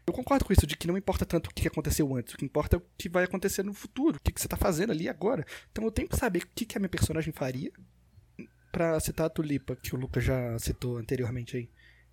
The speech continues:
ela tem esse aspecto dela ser uma pessoa imaginária, e ela tem toda essa parada de fada,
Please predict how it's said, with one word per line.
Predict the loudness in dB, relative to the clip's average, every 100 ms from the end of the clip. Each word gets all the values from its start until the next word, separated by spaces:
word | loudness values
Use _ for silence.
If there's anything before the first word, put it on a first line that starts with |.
| -2
ela | 0
tem | 2 0
esse | 0 -2 -2 -6 _ _ -8
aspecto | -6 -2 -4
dela | 0 0 0
ser | 0 0
uma | 0
pessoa | -2 -2 -2 -2
imaginária, | -2 -4 -4 -2 -2 -4 _ _ _ _ -20 -16 -4
e | -2 0 0 -2 -2 -4 -6 -6
ela | -4 -4
tem | -2 -4
toda | 0 2
essa | 4
parada | 2 2
de | -2
fada, | -4 -2 2 2 -2